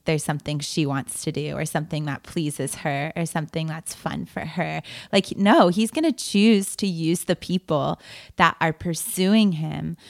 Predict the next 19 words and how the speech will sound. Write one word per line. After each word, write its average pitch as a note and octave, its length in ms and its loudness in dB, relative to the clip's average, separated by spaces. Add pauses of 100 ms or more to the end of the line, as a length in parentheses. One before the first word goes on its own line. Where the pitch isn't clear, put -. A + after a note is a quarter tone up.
(180)
with F3+ 260 4 (100)
everything, F#3 460 6
with E3 140 -6
their D#3+ 140 -2
whole F#3+ 460 4
life, F3+ 320 -2
with E3+ 140 -8 (140)
all F3 200 6
their G3+ 140 -2
actions, E3 460 -4
with E3+ 140 -6 (100)
all F3 160 8
their G#3+ 180 2
thought - 480 0
life, E3 340 -4 (140)
all F3+ 180 6
of A3 280 4
their F3 160 0
love. D#3+ 440 -4